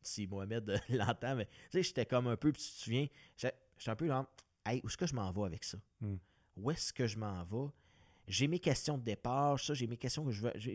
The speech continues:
Speaker 1: mes sujets que je veux aborder, mais je sais pas trop, j'ai pas eu le temps de, de voir, c'est, c'est trente ans quand même, là. On s'entend, j'ai pas eu le temps de voir tout ce qui avait été fait. Je comprends le concept au départ, mais après ça,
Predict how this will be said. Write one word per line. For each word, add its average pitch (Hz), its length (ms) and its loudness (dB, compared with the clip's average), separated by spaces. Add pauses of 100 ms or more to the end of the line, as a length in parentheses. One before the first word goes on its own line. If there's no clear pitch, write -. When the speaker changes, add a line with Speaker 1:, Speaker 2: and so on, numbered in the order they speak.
Speaker 1:
mes 147 120 -2
sujets 151 280 2
que 127 100 0
je 92 100 0
veux 110 80 0
aborder, 107 480 0 (640)
mais 110 140 4
je 117 100 4
sais 127 140 4
pas 131 140 -2
trop, 165 440 0 (280)
j'ai 107 160 -4
pas - 220 -4
eu - 20 2
le 139 60 0
temps 156 220 -2
de, 110 140 0
de 95 100 0
voir, 117 260 0
c'est, - 180 -8
c'est - 160 -10
trente 92 400 -6
ans 101 140 -4
quand 80 180 -2
même, 92 260 -4
là. 87 80 -6 (380)
On 87 100 -8
s'entend, 95 400 -2
j'ai 87 100 -6
pas 98 140 -6
eu 95 40 0
le 90 60 -14
temps 107 180 -6
de 95 100 -4
voir 101 340 -4 (200)
tout 117 140 -4
ce - 120 0
qui 107 100 -2
avait 92 200 -4
été 90 220 -6
fait. - 300 -2 (240)
Je - 80 -12
comprends 98 320 0
le 104 60 -2
concept 104 600 -2
au 92 60 -4
départ, 110 360 -6
mais 104 140 -8 (100)
après 92 280 -6
ça, 135 240 -2